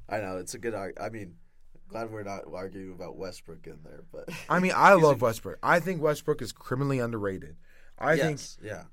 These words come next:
Speaker 2: in his prime, he was a fantastic player. I loved watching him play. But if we're talking Kyrie and Derrick Rose, like,
Speaker 1: Yeah.
Speaker 2: it's not really a competition.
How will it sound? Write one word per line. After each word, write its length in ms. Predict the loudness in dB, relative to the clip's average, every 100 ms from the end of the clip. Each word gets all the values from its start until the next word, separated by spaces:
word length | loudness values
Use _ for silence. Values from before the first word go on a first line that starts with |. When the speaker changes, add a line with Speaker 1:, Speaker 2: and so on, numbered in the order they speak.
| -20 -6
Speaker 2:
in 140 | 0
his 160 | 0 -2
prime, 460 | 0 2 4 4
he 180 | 0 0
was 140 | 0 0
a 60 |
fantastic 600 | -4 -6 -2 -2 -2 -6
player. 220 | -4 -4 0
I 140 | 0
loved 300 | 2 2 0
watching 300 | -2 -4 -8
him 60 | -10
play. 260 | -10 -10 -12 -20 -20 -20 -20 0
But 240 | 2 2 -6 _ _
if 80 | -8
we're 80 | -2
talking 240 | 0 0
Kyrie 360 | -2 -2 0 -2
and 100 | -6
Derrick 260 | -8 -8 -10
Rose, 360 | -12 -14 -20 -20 -20 _ _ -20
like, 280 | -18 -20 -20 -20 _ -20 _ -20
Speaker 1:
Yeah. 140 | -20 -20 -20 _ -20 -20 -20 -20 _ -20 -20
Speaker 2:
it's 280 | -18 -14 -10
not 200 | -10 -8
really 200 | -10 -12
a 40 |
competition. 580 | -14 -16 -16 -16 -18 -20